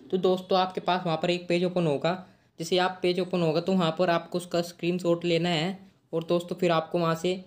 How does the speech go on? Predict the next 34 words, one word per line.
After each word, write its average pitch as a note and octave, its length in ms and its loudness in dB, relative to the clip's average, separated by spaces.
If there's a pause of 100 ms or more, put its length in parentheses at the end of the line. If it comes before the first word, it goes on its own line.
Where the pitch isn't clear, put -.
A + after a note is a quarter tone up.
बैक D#3 240 2
आ E3 60 2
जाना E3 220 0
है। E3+ 160 0
बैक F3 200 2
आने F3+ 160 0
के F3 100 -2
बाद E3+ 200 0
दोस्तों E3 340 -2
आपको E3 220 -2
यहाँ D#3+ 120 2
पर E3+ 160 -2
स्टूडेंट D#3+ 400 -2
पर F3 80 2
क्लिक F3+ 300 -4
करना D#3+ 220 0
है। E3 280 -4 (2000)
जैसे E3 220 0
आप D#3+ 160 2
स्टूडेंट F3 440 -2
पर F3+ 80 2
क्लिक F3 260 -2
करते E3 220 0
हैं E3 120 2
तो E3+ 100 -4
दोस्तों E3 360 0
अब D#3+ 80 -4
यहाँ E3 180 0
से E3+ 140 -2
आप E3 240 -2 (220)
लॉगिन E3+ 280 -2
करना E3+ 280 -2
है D3+ 100 -2
आपको। D3+ 360 -6